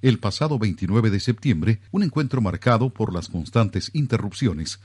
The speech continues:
la Comisión de Debates Presidenciales, C P D, por sus siglas en inglés,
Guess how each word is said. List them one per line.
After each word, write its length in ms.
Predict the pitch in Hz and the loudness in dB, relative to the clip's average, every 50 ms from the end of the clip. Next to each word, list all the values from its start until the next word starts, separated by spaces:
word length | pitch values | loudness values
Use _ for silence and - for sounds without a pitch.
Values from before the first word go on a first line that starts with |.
| - | -2
la 100 | 135 139 | 0 0
Comisión 380 | - 147 131 113 - 175 196 170 | 2 2 2 0 0 0 -2 0
de 80 | 147 | 0
Debates 480 | 117 107 101 110 110 - 113 101 - - | 0 2 2 0 0 2 0 -2 -2 -2
Presidenciales, 1000 | - 90 87 - - 127 101 78 71 67 - 135 117 104 104 127 127 - - - - - | -4 -4 -4 -4 -4 -4 -4 -4 -4 -2 2 4 4 4 4 2 2 0 -2 -12 -18 -18
C 400 | - - - - 127 117 117 120 117 | -12 -2 4 4 6 6 4 2 0
P 220 | - - 113 107 104 | 0 2 2 2 4
D, 300 | 107 127 104 87 87 - - - - | 4 4 4 2 0 -6 -12 -12 -8
por 160 | - 175 135 | -6 -6 -6
sus 180 | - 104 98 - | -6 -6 -4 -2
siglas 360 | 117 101 92 95 92 - - | -2 -2 0 -2 -2 0 0
en 80 | 127 | 0
inglés, 420 | 92 87 92 143 180 - - - | 2 2 0 0 0 -2 -2 -8